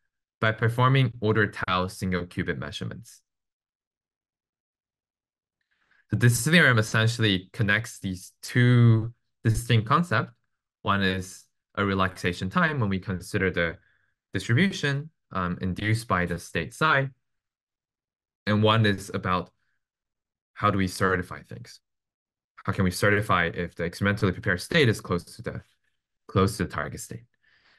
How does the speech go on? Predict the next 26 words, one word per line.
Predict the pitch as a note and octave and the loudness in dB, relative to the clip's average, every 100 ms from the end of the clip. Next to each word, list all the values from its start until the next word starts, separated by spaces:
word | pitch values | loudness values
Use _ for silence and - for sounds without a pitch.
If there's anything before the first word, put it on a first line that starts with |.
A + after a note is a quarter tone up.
| _ | _
And | G2 G2 | 0 2
this | F#2+ | 0
theorem | - - - A2 A2+ | -4 -6 2 2 4
two | F#3 D#3 | 4 4
essentially | A#2+ A2+ G#2+ G2+ F#2 - | 4 2 0 0 -4 -2
builds | G2+ F#2+ - | -2 0 -4
this | E2 | -12
connection. | - E2+ - - F2+ _ _ _ _ _ _ _ _ _ _ _ _ _ _ _ _ _ _ - | -10 -12 -10 -16 -18 _ _ _ _ _ _ _ _ _ _ _ _ _ _ _ _ _ _ -4
And | G#2+ | 2
there's | A2 A#2 | 4 4
another | B2 C3+ D3+ C3+ B2 A#2 - | 4 4 6 4 4 2 0
kind | A2 | -2
of | G2 | 2
modified | A#2+ C3+ C#3+ B2+ F#2+ | 2 2 2 2 2
version | F#2+ F#2+ G2 | 0 -2 -4
of | F2+ | -2
theorem | F#2+ F2+ F2+ | -2 -2 -2
two, | F#3 F3+ D#3 | -2 0 0
where | B2+ G#2+ G2 F#2+ | -2 -2 -2 -4
if | F#2+ G2+ | -6 -6
we | |
restrict | F#2 F#2 - D#3+ D#3+ - | -4 -6 -2 -4 -4 -4
ourselves | G#2 G2 - F2+ C3 F3 | -2 -2 -2 -2 -2 -4
to | - | -10
performing | A#2 G2+ G2 F#2+ F#2 F#2 | -8 -4 0 0 0 -6
some | - F2+ F2 | -4 -2 -4